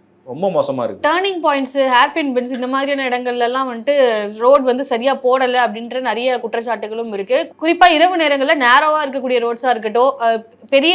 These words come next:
Speaker 2: சாலைகளை தவிர்த்துட்டு சில இடங்கள்ல லைட் ஃபெசிலிட்டிஸுமே இல்லாததும் இங்க வந்து ஒரு பேசும் பொருளா இருக்கு. ஏன்னா லைட் இல்லாதது அப்படின்றது நைட் நேரங்கள்ல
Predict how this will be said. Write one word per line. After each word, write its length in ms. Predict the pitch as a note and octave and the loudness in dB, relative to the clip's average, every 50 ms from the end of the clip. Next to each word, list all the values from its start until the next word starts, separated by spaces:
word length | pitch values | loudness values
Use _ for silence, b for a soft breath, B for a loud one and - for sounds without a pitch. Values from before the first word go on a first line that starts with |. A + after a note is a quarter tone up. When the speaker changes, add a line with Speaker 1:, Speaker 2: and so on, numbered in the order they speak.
| F4+ F4+ E4+ | 2 2 2
Speaker 2:
சாலைகளை 380 | D4 C#4 C#4+ D4 C#4+ C#4 C4 | 2 4 2 2 2 0 2
தவிர்த்துட்டு 440 | A#3 B3+ A#3+ C4 C#4 C4+ D4+ C4+ F4 F4 | 2 2 2 2 0 -2 -2 -6 -4 -4
சில 100 | D4+ B3+ A#3+ A#3+ | -2 -2 0 0
இடங்கள்ல 380 | B3 C#4 C#4+ C#4 C4 D4+ D#4+ - - | 0 -2 -2 -2 -4 -4 0 2 2
லைட் 220 | C#4 F4 F#4+ F#4 - | 2 2 0 -2 -6
ஃபெசிலிட்டிஸுமே 640 | E4 D#4 D#4+ D4 C#4 C4 C#4 C4+ B3+ - B3+ C4+ D4 C#4+ B3+ | -8 -6 -6 -8 -8 -6 -6 -8 -8 -8 -6 -6 -4 -4 -2
இல்லாததும் 500 | A#3+ B3+ C4 C4 B3 A3+ A#3+ C#4+ D4+ C#4+ B3 A3 G#3 | 0 0 0 0 0 -2 -4 -4 -2 -2 -4 -4 -4
இங்க 120 | G#3 G#3+ G3+ | -6 -8 -8
வந்து 140 | G#3 A3+ A#3+ A#3 G3+ B B B B B - | -4 -2 -2 -2 -2 B B B B B -4
ஒரு 80 | A#3 A#3 | -2 4
பேசும் 280 | B3 B3+ B3+ C4+ C4+ A#3+ | 4 4 4 2 -2 -2
பொருளா 180 | A#3 A#3 A#3+ A3+ G#3 | 0 2 2 2 2
இருக்கு. 160 | G3 G3+ G3 A3 | 0 -2 0 0
ஏன்னா 160 | B3 C#4 E4 F#4 F#4 D4 B3+ | 2 2 4 2 2 4 4
லைட் 260 | B3+ C#4+ F#4 F4 - E4 A#3 C4+ | 2 2 2 0 -4 -4 -4 -2
இல்லாதது 420 | C4 C#4 D4 D4 D4 C4+ C#4 C4+ D#4 D4+ | 0 2 2 2 2 2 0 0 0 -2
அப்படின்றது 420 | B3+ B3+ C#4 C4 B3 A#3 B3 D#4+ G#4 B B B B B - B3+ | -2 -2 -4 -2 -2 0 0 -2 -4 B B B B B 2 4
நைட் 220 | C#4+ F#4 G4 G4+ F4+ F4 | 4 4 4 2 2 2
நேரங்கள்ல 480 | E4 E4 F4 E4+ D#4+ D#4 D#4 F4+ G4 | 2 2 2 2 2 0 2 4 4